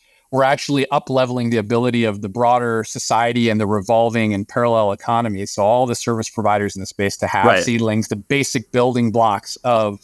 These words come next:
Speaker 1: reforestation and restoration.
Speaker 2: Excellent. So I think one thing that'd be good at this stage is for folks listening in, why don't we give them a pretty concrete example of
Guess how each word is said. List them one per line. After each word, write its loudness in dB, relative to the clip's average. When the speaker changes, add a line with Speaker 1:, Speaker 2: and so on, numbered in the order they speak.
Speaker 1:
reforestation -2
and -2
restoration. -4
Speaker 2:
Excellent. 0
So 2
I 2
think -6
one 0
thing 2
that'd 2
be 0
good 2
at 0
this -4
stage 0
is -4
for -6
folks -2
listening 0
in, 2
why 2
don't 2
we 2
give 0
them 2
a -6
pretty -2
concrete 0
example 0
of -4